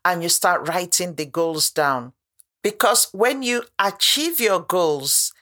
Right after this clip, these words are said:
it will enable you gain or regain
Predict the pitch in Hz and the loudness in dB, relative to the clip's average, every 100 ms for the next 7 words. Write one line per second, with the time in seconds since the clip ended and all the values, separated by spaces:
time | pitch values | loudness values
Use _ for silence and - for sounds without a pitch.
0 | _ _ - 190 - 196 190 196 214 240 | _ _ -6 -2 -2 0 0 2 2 0
1 | 226 247 196 202 165 208 214 185 143 156 | 0 -2 -2 -6 -2 0 2 2 0 -6
2 | - _ 170 262 370 208 156 180 175 147 | -12 _ 2 4 2 -2 0 0 2 -2
3 | 147 | -6